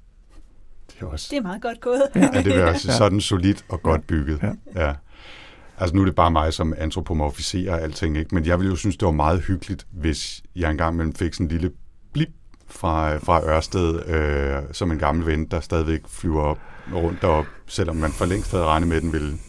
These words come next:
Speaker 1: forsvinde.
Speaker 3: Jo, jo, jo, det får vi. Men så blev jeg også lidt vemodig. Hvorfor kan den ikke også sende nogle brugbare data?
Speaker 1: <laughs>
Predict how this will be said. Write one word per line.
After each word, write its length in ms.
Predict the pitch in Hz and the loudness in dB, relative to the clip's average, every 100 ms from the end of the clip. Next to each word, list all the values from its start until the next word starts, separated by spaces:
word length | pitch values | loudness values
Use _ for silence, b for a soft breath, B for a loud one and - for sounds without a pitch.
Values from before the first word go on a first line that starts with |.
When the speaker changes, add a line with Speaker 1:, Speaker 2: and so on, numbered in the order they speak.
| - - | -14 -12
Speaker 1:
forsvinde. 360 | 78 82 78 - B B | -8 -8 -8 -14 B B
Speaker 3:
Jo, 260 | 139 - - - - | 6 6 2 -2 4
jo, 140 | 151 | 6
jo, 100 | 151 | 6
det 140 | 135 | 2
får 240 | - 143 147 | 2 2 4
vi. 160 | 110 - - - - - | 2 0 -10 -18 -16 -2
Men 200 | - 143 | 2 4
så 100 | 139 | 4
blev 220 | 127 139 139 | 2 4 4
jeg 100 | 135 | 4
også 240 | 127 147 | 2 2
lidt 240 | 131 127 | 2 2
vemodig. 520 | 120 120 113 113 120 113 | 2 4 4 4 2 2
Hvorfor 360 | 123 - 151 | 0 2 0
kan 180 | - 135 | 2 2
den 120 | 117 | 4
ikke 200 | 123 123 | 4 2
også 200 | - 107 | 2 0
sende 220 | - 113 110 | 2 2 4
nogle 300 | 110 113 - | 6 4 4
brugbare 380 | 135 139 113 | 2 2 2
data? 320 | - 117 | 2 0
Speaker 1:
<laughs> 40 | 131 | 0